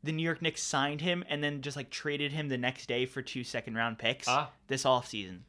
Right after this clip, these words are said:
Speaker 1: to the Timberwolves.
Speaker 2: Fine.
Speaker 1: Um, it wa-, another Leon Rose
Speaker 2: <laughs> Yeah,
Speaker 1: god
Speaker 2: Leon Rose
Speaker 1: move.
Speaker 2: making moves, yeah.
Speaker 1: Um, but <laughs> do, like, do you ever have those guys on two K that you just, like, are so random but you love to play with them?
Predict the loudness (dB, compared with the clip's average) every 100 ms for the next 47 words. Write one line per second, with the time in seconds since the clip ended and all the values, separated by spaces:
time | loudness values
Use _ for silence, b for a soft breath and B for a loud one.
0 | _ -6 -4 -2 -2 -2 -4 -8 _ 0
1 | 4 4 2 -6 b b b _ -2 2
2 | 4 6 6 6 6 6 6 6 6 10
3 | 10 12 12 12 12 10 10 6 6 4
4 | 4 2 4 4 4 4 b b b 2
5 | 2 0 2 0 0 2 2 2 4 6
6 | 8 8 8 6 8 10 10 10 6 4
7 | 0 6 10 10 8 b b b -2 0
8 | 2 4 4 6 6 6 6 6 6 6
9 | 4 0 -2 2 2 2 0 2 2 2
10 | 0 0